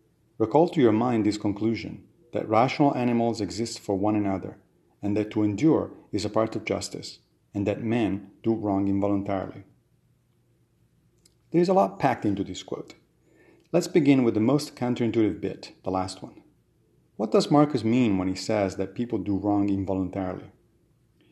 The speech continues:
It seems obvious that plenty of people do bad things on purpose, from mafia bosses to dictators, just to provide a couple of obvious examples.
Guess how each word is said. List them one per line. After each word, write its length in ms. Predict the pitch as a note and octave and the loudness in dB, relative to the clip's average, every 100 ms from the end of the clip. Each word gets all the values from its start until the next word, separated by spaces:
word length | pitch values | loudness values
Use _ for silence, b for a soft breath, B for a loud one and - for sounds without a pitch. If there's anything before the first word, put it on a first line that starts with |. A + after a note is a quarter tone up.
| b - | b -6
It 80 | |
seems 240 | - E3+ G2+ | 4 6 6
obvious 400 | F#2+ B2 G2+ F#2+ | 4 4 0 -4
that 180 | G2+ - | -8 -2
plenty 280 | A2+ C3+ | 2 2
of 80 | A#2+ | 2
people 240 | A2 G2+ F#2+ | 0 -4 -2
do 160 | G#2+ | -2
bad 260 | G#2 G#2 G2+ | 0 -4 -2
things 240 | F#2+ F#2+ | -4 -4
on 140 | F#2 F2 | -6 -2
purpose, 500 | A2+ A2 C#2+ - - _ | -2 -2 -10 -18 -20 _
from 300 | - G2 G2 | -8 -8 -8
mafia 320 | G#2 G2 G2+ G#2+ | -2 -2 0 -2
bosses 420 | G2+ G2+ - F#2+ | 0 -4 -4 -8
to 120 | - | -8
dictators, 640 | F#2+ F#2+ A2+ G#2+ F#2 - - _ | -8 -2 0 0 -4 -12 -20 _
just 220 | - E2+ | -14 -12
to 60 | G2+ | -8
provide 300 | F#2+ F2+ F#2 | -6 -4 -6
a 60 | F#2 | -4
couple 300 | G2+ G2 F#2+ | -4 -4 -4
of 80 | |
obvious 320 | F#2 F#2+ G2+ G2+ | -4 -4 -6 -10
examples. 600 | F#2+ G2 F#2 - - | -8 -10 -10 -14 -18